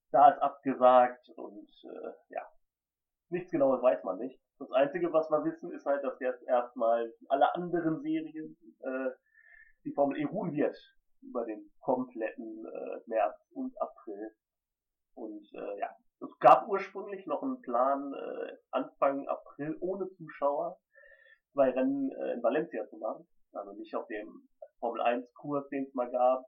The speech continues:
äh, in der Hafen, in der Hafenstadt, sondern quasi, äh, auf dem, auf der Rennstrecke, wo auch, äh, die Moto G P jedes Jahr fährt und wo halt die ganzen Autos rumstehen, was quasi die, die Zentrale ist der sämtlichen Teams. Sozusagen das Silverstone, äh, der Formel E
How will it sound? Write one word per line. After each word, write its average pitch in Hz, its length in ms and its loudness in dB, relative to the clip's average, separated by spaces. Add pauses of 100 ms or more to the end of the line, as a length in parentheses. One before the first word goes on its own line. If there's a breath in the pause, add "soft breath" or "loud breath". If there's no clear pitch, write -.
(120)
äh, 127 320 -10
in 120 80 -12
der 101 100 0
Hafen, - 380 0
in - 60 -12
der 104 100 -8
Hafenstadt, 127 480 -4 (920 soft breath)
sondern 113 480 -2 (100)
quasi, 107 640 4
äh, 110 260 -8
auf - 240 -10
dem, 101 460 -14 (120)
auf - 100 -20
der 110 120 -6
Rennstrecke, 117 600 -6
wo 113 100 -4
auch, - 280 -2
äh, 127 160 -10
die 120 60 -18
Moto 120 220 -10
G 117 160 -12
P - 120 -10
jedes 117 300 -6
Jahr 101 160 -4
fährt - 280 -4 (720)
und 127 140 -8
wo 117 100 0
halt 117 100 4
die 131 40 -8
ganzen 135 240 0
Autos 117 320 0
rumstehen, 98 600 -10
was - 260 -18
quasi 104 320 2 (100)
die, 98 200 -18
die 101 140 -20
Zentrale 107 600 2
ist 104 200 -12 (760)
der - 100 -12
sämtlichen - 380 -14
Teams. 98 180 -16
Sozusagen 117 400 2
das 113 160 -2
Silverstone, 120 960 0
äh, - 500 -8
der - 120 -10
Formel - 240 -6
E 131 260 -8